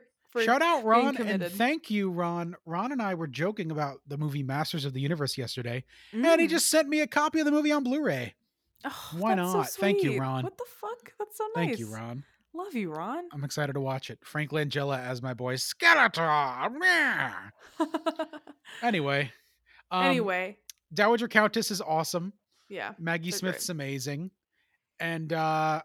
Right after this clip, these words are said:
Speaker 2: I don't have any popcorn notes.
Speaker 1: Ooh, I might have, like, two, okay?
Speaker 2: I, I'm gonna,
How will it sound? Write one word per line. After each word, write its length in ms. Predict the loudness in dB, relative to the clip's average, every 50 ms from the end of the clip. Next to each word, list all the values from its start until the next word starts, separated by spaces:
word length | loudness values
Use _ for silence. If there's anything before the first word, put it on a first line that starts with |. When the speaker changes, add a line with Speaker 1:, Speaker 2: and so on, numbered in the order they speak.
| _ -2
Speaker 2:
I 100 | 0 0
don't 100 | 0 2
have 140 | 2 0 0
any 120 | 0 -4
popcorn 440 | -2 -4 -6 -6 -6 -12 -16 -16 -16
notes. 360 | -16 -20 -16 -16 -16 -16 -16 _ _ _ _ -2
Speaker 1:
Ooh, 480 | 0 2 4 4 4 4 2 0 -2 -2 0
I 120 | 0 0 2
might 180 | 2 2 0
have, 200 | 2 0 -2 2
like, 320 | 2 2 2 2 -2 -8 -8
two, 440 | -8 -2 0 2 2 2 0 -2 -4
okay? 520 | -8 -8 -6 -6 -4 -4 -4 -4 -6 -8 _ _ _ _ _ _ _ _ _ _ _ _ _ _ _ _ _ -20 _ _ _ -6
Speaker 2:
I, 260 | -4 -2 -2 -2 -2 -2
I'm 180 | -4 -2 -2 -2
gonna, 280 | -2 -2 -2 -2 -4